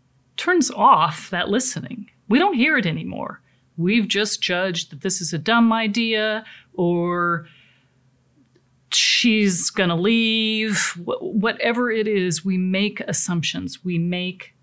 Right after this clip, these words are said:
judgments. I found a great proverb, a Native American proverb that says, "Listen, or your tongue will make you deaf." Let me say that again.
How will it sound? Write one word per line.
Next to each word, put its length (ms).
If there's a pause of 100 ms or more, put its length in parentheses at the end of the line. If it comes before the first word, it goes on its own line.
(140)
judgments. 720 (600)
I 80
found 220
a 60
great 720 (100)
proverb, 640
a 60
Native 320
American 480
proverb 580
that 200
says, 680 (480)
"Listen, 720 (480)
or 240
your 320
tongue 760 (160)
will 220
make 340
you 140
deaf." 680 (1400)
Let 160
me 80
say 180
that 160
again. 420